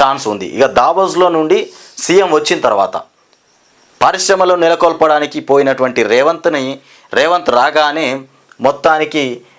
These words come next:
ఇక టీఎస్పీఎస్సీలో చైర్మన్లు ఎవరనేది బయటపడబోతుంది. నియమిక, నియామిక, నియామక ప్రక్రియ నియమించడం జరుగుతుంది.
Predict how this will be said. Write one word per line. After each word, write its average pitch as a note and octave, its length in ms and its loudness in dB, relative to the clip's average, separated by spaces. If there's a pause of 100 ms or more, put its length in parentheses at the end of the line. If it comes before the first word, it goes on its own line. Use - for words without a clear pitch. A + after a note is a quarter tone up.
(160)
ఇక C#3 160 2
టీఎస్పీఎస్సీలో D#3+ 1000 2 (140)
చైర్మన్లు D#3+ 440 0
ఎవరనేది C#3+ 840 0 (720)
బయటపడబోతుంది. D3 840 0
నియమిక, D#3+ 500 0
నియామిక, D#3 720 0 (180)
నియామక D#3 480 0
ప్రక్రియ C#3 600 -2 (460)
నియమించడం D#3+ 560 0
జరుగుతుంది. A2+ 580 -2